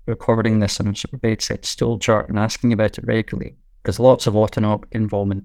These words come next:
early, maybe an early prompt to critical care environment, but they might need sort of stronger medications, and something as simple as laxatives might avoid sort of profound delirium that can happen in some of these patients.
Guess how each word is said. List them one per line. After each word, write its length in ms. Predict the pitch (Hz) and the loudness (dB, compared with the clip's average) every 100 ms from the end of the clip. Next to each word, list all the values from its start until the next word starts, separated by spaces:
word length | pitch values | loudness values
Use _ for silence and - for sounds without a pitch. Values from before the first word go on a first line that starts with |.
| - | 0
early, 460 | 131 131 123 120 - - | 4 4 4 2 -2 -2
maybe 260 | 127 131 | 0 4
an 120 | 117 113 | 4 4
early 240 | 107 104 | 2 0
prompt 600 | - - 110 104 - - _ _ - | 0 2 4 2 -4 -18 _ _ -18
to 380 | - 107 101 95 _ _ - | -8 -6 -4 -8 _ _ 0
critical 360 | 113 - 120 | 0 0 -4
care 240 | 95 - 107 | -2 2 2
environment, 680 | 110 104 104 95 101 - - | 2 2 2 2 -2 -4 -2
but 100 | 113 | 2
they 60 | |
might 160 | 113 110 | 4 4
need 200 | 120 95 | 2 -2
sort 160 | - - | -8 -8
of 100 | - | -4
stronger 360 | - 110 104 | 2 4 6
medications, 1000 | 98 101 - 113 104 - 104 95 92 - - | 4 4 2 0 2 0 0 0 -2 -8 -10
and 140 | 104 - | -10 2
something 280 | 120 117 | 4 6
as 80 | 98 | 4
simple 400 | - 101 - 107 92 | 2 0 0 -2 -2
as 160 | - | 0
laxatives 720 | 113 101 - - 107 98 - - | 2 2 -2 -2 0 0 -6 -10
might 300 | - 101 - | -2 0 0
avoid 500 | - - 101 101 95 - - | -2 -2 2 2 0 -4 -14
sort 120 | - - | -16 -14
of 80 | |
profound 480 | - 113 - 113 101 | -4 -2 2 2 4
delirium 640 | 104 101 110 117 104 95 | 2 2 4 4 4 2
that 200 | 90 - | -2 -6
can 200 | - 104 | -6 -6
happen 360 | 95 107 110 113 | -4 -4 -4 -4
in 60 | 101 | -4
some 220 | - 110 | -2 -2
of 60 | 107 | -2
these 160 | 104 | -6
patients. 640 | - 110 101 - 95 - | -6 -6 -6 -12 -14 -16